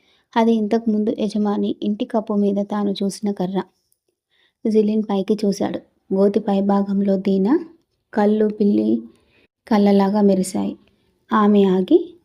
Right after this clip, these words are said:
గోతి అంచుకి దగ్గరగా ముఖం పెట్టి మెల్లగా, "ఇవాన్, ఇవాన్," అంటూ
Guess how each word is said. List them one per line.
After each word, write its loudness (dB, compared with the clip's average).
గోతి 6
అంచుకి 0
దగ్గరగా 0
ముఖం 0
పెట్టి -4
మెల్లగా, 2
"ఇవాన్, 2
ఇవాన్," -2
అంటూ 0